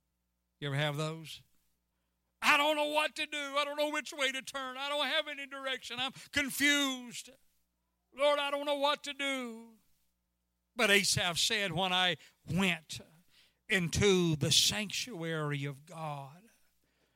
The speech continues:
then understood I their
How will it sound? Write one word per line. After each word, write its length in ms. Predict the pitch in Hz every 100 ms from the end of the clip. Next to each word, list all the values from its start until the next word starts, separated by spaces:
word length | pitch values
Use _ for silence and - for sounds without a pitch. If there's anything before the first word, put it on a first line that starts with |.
| _ - 123 160
then 340 | 214 208 185
understood 1040 | 185 185 170 165 160 - - 202 180 170
I 680 | 151 151 147 143 156 139 139 _ _ _ _ _ _ _ _ -
their 540 | 147 143 143 135